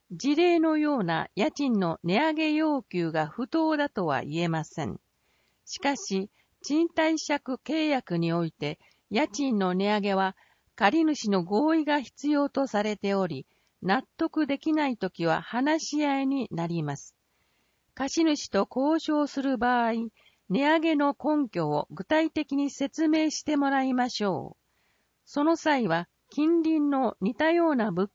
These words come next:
件の家賃相場を不動産情報サイトなどで確認しておくと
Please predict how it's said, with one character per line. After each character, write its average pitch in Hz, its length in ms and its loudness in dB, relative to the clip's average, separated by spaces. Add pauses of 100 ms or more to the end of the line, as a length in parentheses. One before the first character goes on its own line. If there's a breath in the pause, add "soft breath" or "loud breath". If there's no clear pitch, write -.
件 220 320 0
の 202 180 -2 (220 soft breath)
家 190 180 -2
賃 339 340 2
相 320 300 0
場 170 220 0
を 156 120 -4 (140)
不 247 160 -4
動 339 240 2
産 302 320 0
情 302 320 0
報 311 320 -2
サ 294 180 0
イ 285 120 -4
ト 190 120 -2
な 180 140 0
ど 156 140 -4
で 156 180 -4
確 196 360 -6
認 285 240 0
し - 100 -14
て 214 160 0
お 202 100 0
く - 80 -20
と 190 240 -4